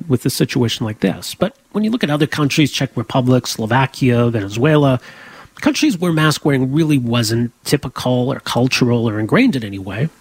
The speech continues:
but was widely adopted and encouraged, you see a big difference there. So, yeah, I mean, it's, look, people have strong <laughs> opinions on mask wearing. I get it. Um,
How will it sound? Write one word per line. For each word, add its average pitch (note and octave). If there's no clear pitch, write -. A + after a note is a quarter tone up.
but -
was A#2+
widely C3
adopted B2
and A2
encouraged, A2+
you C#3
see C3
a A2
big G#2
difference G#2
there. -
So, -
yeah, A#3
I -
mean, B3
it's, -
look, -
people F3+
have D3+
strong D3
<laughs> B2+
opinions -
on A2+
mask G#2
wearing. C3
I A#2
get G#2+
it. F3+
Um, B2+